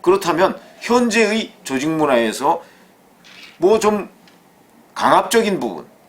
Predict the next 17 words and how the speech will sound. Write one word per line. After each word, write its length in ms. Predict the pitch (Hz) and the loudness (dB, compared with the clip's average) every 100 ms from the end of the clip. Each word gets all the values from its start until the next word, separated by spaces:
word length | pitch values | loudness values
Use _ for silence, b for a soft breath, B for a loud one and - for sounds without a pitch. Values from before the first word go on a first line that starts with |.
| _ _ _ _ _ | _ _ _ _ _
이런 400 | - 214 240 233 | 0 2 2 0
부분만 480 | 180 175 165 147 165 | 0 0 2 0 0
배제하면 480 | 107 110 113 110 | -2 0 -2 -2
되는 220 | 110 95 82 | -6 -8 -10
것이지 580 | - - 139 156 - B B B B | -12 -12 -4 -4 -4 B B B B
이걸 340 | - 151 208 185 | -8 0 2 4
가지고 520 | 170 156 165 180 - _ _ _ _ _ - | 2 2 0 0 -4 _ _ _ _ _ -4
뭐 320 | 247 269 - | -2 -2 -2
개선이 340 | 190 202 226 | 0 2 2
부족하다고 520 | 196 220 226 220 190 190 | 0 -4 -2 0 2 0
하니까 320 | 226 170 180 | 0 -2 0
뭐 160 | 175 | -2
그 160 | 175 190 | -4 -4
개선안은 580 | 156 160 196 180 190 165 | -2 0 2 2 -2 -4
뭐 80 | 156 | -2
이거 180 | 170 185 | 0 2
만드는데 600 | 131 156 160 139 143 | 2 2 0 -2 -4